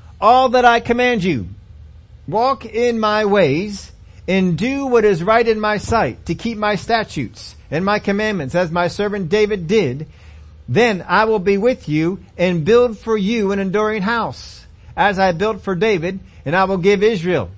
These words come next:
to you. And I will afflict the descendants of David because of this, but not forever. I will give Israel to you. I will make of you an enduring house." These are promises that God made if you will serve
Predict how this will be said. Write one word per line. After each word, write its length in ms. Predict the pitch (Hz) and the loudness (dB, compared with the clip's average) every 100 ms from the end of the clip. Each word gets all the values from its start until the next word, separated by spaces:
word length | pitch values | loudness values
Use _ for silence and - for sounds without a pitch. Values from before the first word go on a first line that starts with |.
| - - - | -20 -20 -6
to 120 | 247 | -2
you. 320 | 196 135 87 76 - - - | 0 -2 -4 -10 -18 -20 -4
And 120 | 156 | 0
I 80 | 185 | 0
will 240 | 190 180 | 2 0
afflict 320 | 170 233 240 | 0 -2 -2
the 60 | 208 | -2
descendants 500 | 170 - 214 214 202 | -4 -2 -2 -2 -4
of 140 | 165 | -4
David 360 | 160 202 196 185 | -2 0 0 -4
because 360 | 151 160 208 160 | -6 -2 -2 -2
of 80 | |
this, 160 | 170 190 | -4 -4
but 160 | 175 170 | -4 -4
not 240 | 190 190 | -4 -4
forever. 380 | 180 196 131 - - - - - | 0 0 0 -8 -14 -20 -20 0
I 200 | 175 214 | 2 4
will 180 | 202 165 | 2 0
give 360 | 139 240 247 | 0 0 0
Israel 400 | 214 208 170 196 185 | 0 -2 -2 -4 -4
to 160 | 214 | -4
you. 280 | 202 131 82 - - | -4 -4 -6 -14 -2
I 140 | 160 | 2
will 180 | 185 175 | 2 2
make 300 | 175 233 220 | 0 0 0
of 160 | 220 170 | -2 -2
you 220 | 226 202 | -2 0
an 60 | 170 | -2
enduring 420 | 160 190 190 170 | 0 0 0 0
house." 400 | 185 170 104 - - - | -2 -2 -4 -12 -20 -8
These 260 | 180 254 214 | -4 -2 -2
are 120 | 180 | -4
promises 720 | - - 240 214 139 160 156 | -4 -6 -4 -2 -4 -6 -6
that 100 | 156 | -4
God 260 | 156 180 170 | 0 0 2
made 380 | 196 151 156 160 - - - - | 2 0 -2 -8 -16 -20 -14 6
if 640 | 247 202 - - - - - - - - - | 6 6 2 -12 -20 -20 -20 -20 -20 -20 -12
you 680 | 123 139 214 208 208 214 104 - - | -4 0 2 2 0 -2 -6 -12 -14
will 720 | 135 175 185 180 180 185 175 - - - - | -4 0 2 4 4 2 -2 -8 -20 -20 -20
serve 720 | - - - 175 170 175 170 | -20 -8 0 2 2 0 -4